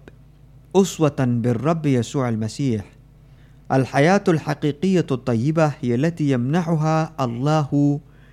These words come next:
للذين يؤمنون به، ابتداءً من الآن في هذه الحياة الحاضرة، وبشكل أعظم وأجمل في الحياة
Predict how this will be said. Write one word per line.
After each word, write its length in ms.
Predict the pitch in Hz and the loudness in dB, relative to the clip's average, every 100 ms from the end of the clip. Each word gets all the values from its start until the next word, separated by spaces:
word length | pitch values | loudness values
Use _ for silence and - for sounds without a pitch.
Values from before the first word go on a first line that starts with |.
| - - | -16 -2
للذين 520 | 131 135 135 175 165 | 2 4 4 2 4
يؤمنون 680 | 143 135 135 131 127 117 113 | 4 2 0 2 2 2 2
به، 200 | 127 120 - - - | 0 -2 -10 -20 -6
ابتداءً 520 | 131 - 131 143 156 | -6 -2 0 2 2
من 240 | 131 120 120 | 0 0 0
الآن 540 | 110 123 165 175 170 - - | 0 0 0 0 -2 -6 -18
في 280 | - 131 120 | -2 0 2
هذه 260 | 151 143 | 2 0
الحياة 560 | 123 110 123 127 139 143 - - - | -2 -2 -2 0 0 -4 -12 -16 -6
الحاضرة، 680 | 139 - 165 165 117 104 104 - - | -6 -4 0 2 2 -4 -8 -14 -6
وبشكل 720 | 131 113 107 160 170 151 127 - | -2 -2 -2 -4 -4 -2 -4 -4
أعظم 380 | 156 143 123 120 | -8 -4 -2 0
وأجمل 720 | 110 107 185 165 160 139 123 - - - - | 0 -2 -4 -2 0 0 -2 -6 -16 -20 -20
في 160 | - 175 | -4 -2
الحياة 640 | 170 - 131 117 110 110 | -2 0 0 0 -2 -6